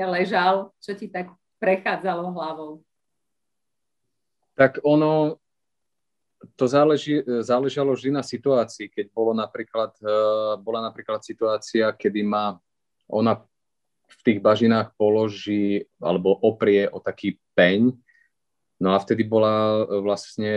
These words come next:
Speaker 2: prosba, aby som nedýchal. A ten záber bol dosť dlhý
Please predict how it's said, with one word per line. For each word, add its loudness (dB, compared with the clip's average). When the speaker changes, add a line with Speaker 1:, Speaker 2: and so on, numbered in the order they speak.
Speaker 2:
prosba, 0
aby -4
som -4
nedýchal. -2
A -8
ten -2
záber 4
bol 0
dosť 0
dlhý -2